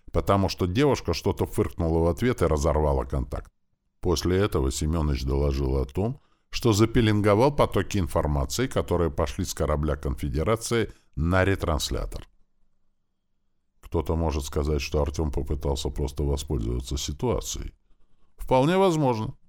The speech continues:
Но и вы поймите, он видел технологии Конфедерации Делус в действии. Представьте себе, на что способен тот же ударный линкор, если даже вот этот,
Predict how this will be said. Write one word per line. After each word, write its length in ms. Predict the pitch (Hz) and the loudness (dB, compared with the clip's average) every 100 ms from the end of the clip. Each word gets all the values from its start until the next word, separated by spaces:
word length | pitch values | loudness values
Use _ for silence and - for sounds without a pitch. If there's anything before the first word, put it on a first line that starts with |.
| _ _ _ _ | _ _ _ _
Но 220 | - 80 95 | -2 0 2
и 120 | 101 | 4
вы 200 | 101 113 | 2 2
поймите, 720 | 98 85 78 64 - 52 - _ _ - | 2 2 2 0 -2 -8 -8 _ _ -6
он 200 | 117 113 | 2 4
видел 360 | 104 139 127 110 | 4 2 2 0
технологии 680 | - - 90 101 104 90 85 | 0 -2 0 2 2 2 0
Конфедерации 800 | - 69 87 82 92 82 - 85 | -2 -2 0 2 2 2 2 0
Делус 440 | 82 110 78 62 | 2 2 2 0
в 120 | 67 67 | -2 0
действии. 640 | 82 71 - - - - - _ _ _ _ _ _ _ _ _ _ _ _ | 0 0 -2 -6 -10 -12 -20 _ _ _ _ _ _ _ _ _ _ _ _
Представьте 640 | - 92 - - 131 - 62 | -2 0 -2 -2 -4 -4 -4
себе, 320 | 53 50 62 | -4 -4 -2
на 140 | 65 | -2
что 180 | - 87 | -2 -4
способен 580 | - 76 69 85 69 64 | -2 -2 0 -2 -2 -2
тот 200 | 78 62 | -2 -2
же 100 | 65 | -2
ударный 500 | 65 62 69 58 60 | -2 -2 -2 -2 -4
линкор, 600 | 58 60 - 90 - - - _ _ | -4 -6 -2 -2 -2 -6 -20 _ _
если 260 | 85 85 98 | -2 0 2
даже 320 | 92 101 95 | 4 4 6
вот 280 | 101 110 - | 4 4 4
этот, 380 | 87 67 - | 2 0 -6